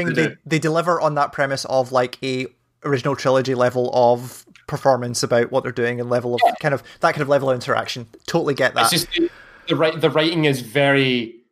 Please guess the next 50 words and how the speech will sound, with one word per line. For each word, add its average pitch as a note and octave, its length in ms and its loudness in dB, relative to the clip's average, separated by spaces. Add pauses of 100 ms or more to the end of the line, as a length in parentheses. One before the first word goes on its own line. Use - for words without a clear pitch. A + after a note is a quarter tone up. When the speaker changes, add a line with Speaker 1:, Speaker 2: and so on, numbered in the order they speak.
(440)
Speaker 2:
very C3 480 0
stereotypical. A#2+ 600 0
Speaker 1:
I F#3 100 2
just, - 180 -2
I - 40 0
Speaker 2:
Like, F#3 80 2
it - 60 -6
Speaker 1:
don't, E3+ 180 4
Speaker 2:
is. A2+ 120 -4 (320)
Speaker 1:
I E3 80 2
just, F3+ 260 0
I D#3+ 100 2
stopped - 840 0 (160)
by D#3 140 0
the D3 100 -2
end D#3+ 200 0
of D#3 100 -6
that C#3+ 220 0
original, C3 600 -2 (320)
um, A#2+ 640 -2 (240)
Republic C#3 560 -2 (760)
set C3+ 200 0
of C3 60 -2
missions. C#3 360 -2
I D3 120 2
just C3 160 -4
stopped - 400 -2
talking A#2+ 300 0
to - 80 -6
people C#3 240 0
in B2 80 -2
the A#2+ 40 -4
station. C3 400 -4
I C3 40 -8
was B2 100 -6
like, C3 140 0
"Just - 100 -2
give D#3+ 80 4
me C#3+ 60 4
the C#3 60 4
next C3 180 0
mission C3 280 -2
and B2 80 -4
we'll A#2+ 80 -4
talk - 520 0
during C3+ 340 0
the C3+ 80 -2
mission." C#3 340 0
Speaker 2:
Yeah. F3 120 4
Speaker 1:
Like, B2 200 -4